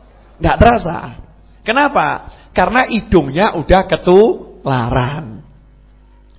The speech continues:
Hidungnya udah ketularan ya. Sudah terbiasa,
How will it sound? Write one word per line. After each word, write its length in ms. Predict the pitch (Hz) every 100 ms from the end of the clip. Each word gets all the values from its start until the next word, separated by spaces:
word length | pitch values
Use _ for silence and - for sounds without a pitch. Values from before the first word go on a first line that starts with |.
| -
Hidungnya 540 | 170 - 143 156 190
udah 280 | 160 156 170 202 - - - _
ketularan 800 | 156 170 175 156 180 165 120 104
ya. 120 | 131 135 - _
Sudah 240 | - 156 151
terbiasa, 640 | 170 160 156 147 147 143